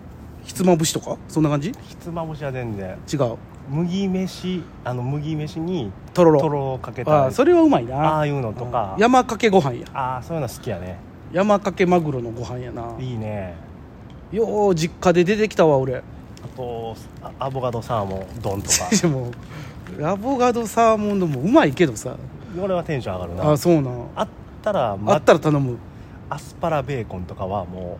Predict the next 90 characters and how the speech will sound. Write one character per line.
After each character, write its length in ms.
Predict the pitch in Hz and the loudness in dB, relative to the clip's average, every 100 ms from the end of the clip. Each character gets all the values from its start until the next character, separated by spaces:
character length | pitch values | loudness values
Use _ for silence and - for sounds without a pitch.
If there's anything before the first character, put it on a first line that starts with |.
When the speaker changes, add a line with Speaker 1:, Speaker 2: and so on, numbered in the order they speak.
| - - - - - - - - | -14 -16 -14 -12 -12 -8 -6 2
Speaker 2:
う、 60 | |
Speaker 1:
<laughs> 0 | |
わ 140 | 180 165 | 2 2
か 140 | 175 | -2
ら 120 | 170 | -6
ん 120 | 196 190 | -4 -2
な、 100 | 196 | 2
そ 100 | 175 | 4
こ。 60 | |
Speaker 2:
テ 40 | 151 | 6
ン 20 | |
シ 80 | 151 | 4
ョ 60 | |
ン 20 | 117 | 4
上 200 | 101 92 | 2 0
が 40 | |
る。 80 | 151 | 2
Speaker 1:
あ、 80 | 151 | 2
そ 160 | - 262 | 4 4
う 120 | 147 | 4
な 80 | 120 | -2
ん。 20 | |
Speaker 2:
う 40 | |
ん。 40 | - 107 95 - - - - - - 208 | -6 -6 -6 -10 -16 -16 -16 -16 -6 2
Speaker 1:
俺 260 | 262 311 | 4 4
が 240 | 269 320 175 | 6 6 6
あ 20 | |
っ 40 | |
て 180 | - 220 | 6 6
も 100 | 175 | 8
頼 220 | 185 185 | 8 8
ま 120 | 175 160 | 8 8
ん 100 | 160 | 6
も 120 | 143 | 4
ん 20 | |
や 60 | 113 | 0
な、 120 | 127 | 0
逆 300 | 147 - 135 | 0 0 -4
に。 160 | 131 - | -4 -8
Speaker 2:
ア 100 | - | -12
ス 160 | - - - | -14 -16 -16
パ 120 | - 156 | -12 -10
ラ 140 | 147 127 | -10 -6
ベ 200 | 143 120 | -4 -4
ー 40 | 104 | -6
コ 100 | - | -10
ン 140 | 98 | -8
は 100 | 95 | -8
も 320 | 92 101 104 101 | -8 -8 -6 -6
う 40 | |
む 160 | 101 113 | -6 -6
ち 160 | - | -6
ゃ 40 | 117 | -4
く 120 | 131 | -4
ち 80 | 127 | -4
ゃ 40 | |
テ 120 | 131 | -2
ン 60 | 110 | -4
シ 40 | |
ョ 60 | 98 | -4
ン 40 | |
上 60 | 92 | -6
が 0 | |
る 0 | |
と 60 | |
思 100 | 87 | -8
う。 680 | - - - - - - - | -10 -14 -16 -14 -14 -14 -14
Speaker 1:
ア 40 | - | -14
ス 160 | - - | -14 -12
パ 60 | 151 | -10
ラ 160 | 104 | -8
ベ 120 | 143 | -6
ー 60 | 135 | -6
コ 60 | - - - - - 180 | -8 -12 -14 -12 -8 -2
ン 180 | 175 170 | 0 2
な。 40 | |
う 20 | |
ん、 40 | 156 | 0
ま 60 | |
あ、 40 | 143 | 4
ま 140 | 233 | 6
あ、 20 | |
う 120 | 202 | 6
ま 140 | 320 359 | 8 6
い 60 | 160 | 6
け 140 | 160 | 2
ど 80 | 131 | 2
な、 180 | 127 190 | 2 2
そ 100 | |
ら。 140 | 135 | 0